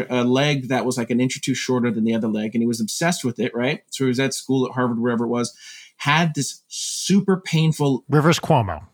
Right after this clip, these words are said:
Speaker 1: Yeah, super painful leg extension surgery where they literally just break it, separate it a little,
Speaker 2: Yeah.
Speaker 1: like, you know, a little fraction, and the bone heals. And they
Speaker 2: Just like in Gattaca.
Speaker 1: Exactly, right? To get both legs, and it's something only he would have noticed.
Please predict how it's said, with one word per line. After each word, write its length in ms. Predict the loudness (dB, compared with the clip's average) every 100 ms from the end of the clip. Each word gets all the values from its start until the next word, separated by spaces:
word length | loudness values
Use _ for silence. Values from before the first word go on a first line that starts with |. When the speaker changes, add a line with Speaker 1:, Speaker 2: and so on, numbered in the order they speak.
| -4
Speaker 1:
Yeah, 220 | -2 -2 -8
super 480 | -12 0 2 4 2
painful 400 | 2 2 2 4
leg 240 | 4 4
extension 500 | 2 0 -2 -2 0
surgery 380 | 0 0 0 2
where 140 | 2
they 100 | 4
literally 340 | 4 4 6 4
just 280 | 4 -2 -4 -20 _ _ _
break 260 | 0 2 2
it, 220 | -2 -4 _
separate 440 | -8 -2 0 2 4
it 40 | 4
a 40 |
little, 100 | 4
Speaker 2:
Yeah. 120 | 6 4
Speaker 1:
like, 180 | 2 0
you 120 | 2
know, 140 | 2 2
a 60 | 0
little 200 | 0 0
fraction, 500 | 0 0 2 2 4
and 100 | 4
the 80 |
bone 280 | 4 2 2
heals. 380 | 2 0 0 0
And 160 | 2 2
they 120 | 2
Speaker 2:
Just 240 | -2 0
like 160 | 2 4
in 160 | 2
Gattaca. 540 | 4 4 4 2 -4 -6 -12 -12 -4
Speaker 1:
Exactly, 460 | 0 0 0 0
right? 260 | 0 0 -2 -8 -20 -14 -4
To 100 | 0
get 320 | 2 0 0
both 240 | 2 2
legs, 260 | 2 2 2
and 100 | 2
it's 140 | 2 2
something 340 | 2 4 2 2
only 300 | 2 4 4
he 260 | 4 2
would 160 | 4 4
have 140 | 4
noticed. 500 | 4 2 0 -4 -8